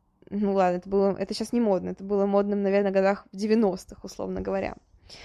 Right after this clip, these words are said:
А, вот, там он на машинах рисует животных, какие-то логотипы, какие-то прочие рисунки, такие татушки на машинах, короче.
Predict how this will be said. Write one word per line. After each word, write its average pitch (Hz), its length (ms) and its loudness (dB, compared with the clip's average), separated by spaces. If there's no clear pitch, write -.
А, 208 400 2
вот, 214 260 2
там 233 200 4
он 226 60 2
на 226 60 0
машинах 233 380 0
рисует 220 420 0
животных, 262 680 0
какие-то 214 400 -8
логотипы, 220 880 2
какие-то - 340 -18
прочие 208 440 -2
рисунки, 254 480 -2
такие 285 340 -2
татушки 254 480 -4
на 220 120 -2
машинах, 208 480 -2
короче. - 440 -14